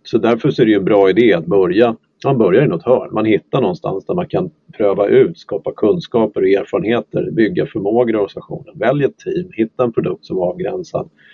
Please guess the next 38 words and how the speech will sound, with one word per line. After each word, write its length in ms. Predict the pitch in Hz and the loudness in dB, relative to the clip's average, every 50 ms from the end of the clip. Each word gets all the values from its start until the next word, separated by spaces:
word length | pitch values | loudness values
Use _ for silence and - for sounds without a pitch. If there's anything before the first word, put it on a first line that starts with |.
| _ _ _ _ _ _ _ | _ _ _ _ _ _ _
jobba 380 | 113 113 110 104 90 98 110 | 0 2 2 2 2 0 0
med 120 | 110 110 90 | 2 2 0
den, 280 | 87 87 87 87 85 - _ _ _ _ _ | 0 -2 -2 -4 -6 -8 _ _ _ _ _
skapa 440 | _ _ - 113 101 92 - - 104 | _ _ 0 0 0 0 0 -2 -2
lite 260 | 95 95 87 - 98 | -4 -4 -2 0 0
erfarenheter, 580 | 92 90 87 - 98 90 92 90 - - - - | 0 0 -2 -6 -8 -8 -8 -8 -8 -10 -12 -6
kunskaper 540 | - 101 92 - - - 92 90 - - 110 | -4 -4 -4 -4 -6 -6 -6 -6 -4 -4 -4
och 80 | 98 | -4
sen 220 | - 95 92 87 82 - _ _ _ _ _ | -2 -4 -6 -6 -8 -12 _ _ _ _ _
från 160 | - 113 101 | -4 -2 0
det 220 | 90 87 87 87 82 | 0 0 0 0 0
bygg 320 | 78 90 87 85 82 85 | 0 -2 -2 -2 -2 0
vidare 380 | 92 95 90 87 85 - 120 117 | 0 0 0 0 -2 -2 -2 -2
då. 220 | 107 - 123 - - _ _ | -4 -6 -10 -14 -18 _ _
Och 100 | - 117 | -6 -2
en 60 | - | -2
annan 200 | 123 127 147 151 | 0 0 2 2
viktig 280 | 151 139 - - 98 90 | 2 0 0 -2 -4 -6
grej 140 | 87 90 92 | -4 -4 -2
i 20 | |
det 80 | 95 95 | -2 0
där 180 | 95 90 90 | 0 0 0
är 120 | 90 90 90 | 0 -2 -2
att, 120 | 87 - - _ _ _ | -4 -6 -12 _ _ _
att 180 | - - - | -12 -12 -12
precis 220 | - - 110 98 - | -8 -8 -8 -6 -4
som 80 | 98 | -4
Nathalie 360 | 98 95 - - - 92 87 | -6 -4 -6 -6 -6 -6 -6
säger, 260 | - - 104 95 90 87 | -4 -4 -4 -2 0 -2
att 160 | 87 85 - _ _ _ _ _ | -2 -4 -6 _ _ _ _ _
vi 160 | 120 110 110 | -8 -8 -2
pratar 320 | - 123 117 - - 127 | 0 0 0 2 0 -2
om 100 | 127 131 | 0 2
nya 380 | 123 123 117 104 98 95 92 - | 2 0 2 2 2 0 0 0
sätt 280 | - 107 95 - - | -2 -6 -8 -6 -8
att 80 | - - | -8 -4
tänka. 500 | - 110 107 95 87 80 - - - - | -2 -2 -2 -2 -4 -6 -6 -4 -4 -2
Det, 220 | 90 95 101 - | -2 -4 -6 -8